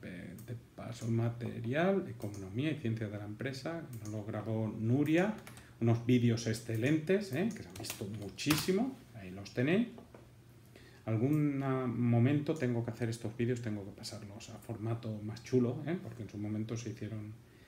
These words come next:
pero bueno. Integrales por, por, eh, los residuos, pides unas cosas a S D, a S D, te va a pasar a ver, pero ahí tienes, el teorema de los residuos. ¿No entiendes el título del vídeo? Pues,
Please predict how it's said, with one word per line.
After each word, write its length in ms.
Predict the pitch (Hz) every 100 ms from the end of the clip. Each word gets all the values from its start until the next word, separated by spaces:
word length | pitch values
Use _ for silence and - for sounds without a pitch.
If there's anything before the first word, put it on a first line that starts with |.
| - - -
pero 120 | 104
bueno. 180 | 104 98 - - - - - - - -
Integrales 680 | 113 117 127 151 175 170
por, 600 | - - 139 127 123 117
por, 220 | 117 104
eh, 40 | - - 76 - 107 117
los 160 | 113 113
residuos, 440 | 110 165 151 101 -
pides 240 | 120 143 151
unas 220 | 139 113
cosas 440 | - 107 139 135
a 80 | 110
S 220 | - - 101
D, 220 | 110 110
a 60 | 107
S 200 | - 104
D, 220 | 110 160
te 200 | - 107
va 100 | 107
a 60 | 127
pasar 380 | 131 120 110 110
a 80 |
ver, 320 | 107 127 165 143
pero 200 | 117 98 98 - - - - - - - - -
ahí 220 | - 110 117
tienes, 520 | 117 104 98 - -
el 140 | 113 110
teorema 320 | 117 110 113
de 60 | 110
los 140 | 107
residuos. 460 | 107 - - 110 - - - - - - - - - - -
¿No 60 | 143
entiendes 420 | 143 165 160 151
el 100 | 131
título 400 | 147 143 135 131
del 120 | 127
vídeo? 400 | 127 131 107 101
Pues, 280 | - 92